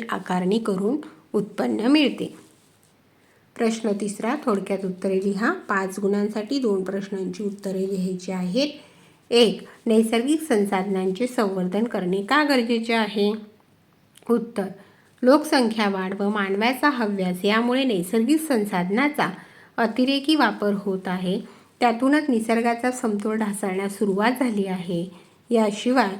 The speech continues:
बहुतांशी नैसर्गिक संसाधने ही मर्यादित स्वरूपाची आहेत. निसर्गाचा समतोल टिकून ठेवण्यासाठी नैसर्गिक संसाधनांचे संवर्धन करणे गरजेचे आहे.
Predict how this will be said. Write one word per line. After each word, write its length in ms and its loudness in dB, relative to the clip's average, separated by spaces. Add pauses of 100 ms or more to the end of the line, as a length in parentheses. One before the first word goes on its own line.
(340)
बहुतांशी 800 4
नैसर्गिक 540 2
संसाधने 640 0
ही 360 -2 (400)
मर्यादित 480 4
स्वरूपाची 760 -2 (100)
आहेत. 340 0 (400)
निसर्गाचा 680 2
समतोल 540 0
टिकून 380 4
ठेवण्यासाठी 880 -2 (380)
नैसर्गिक 600 2
संसाधनांचे 800 -2
संवर्धन 600 0
करणे 360 -2
गरजेचे 720 -4
आहे. 280 -6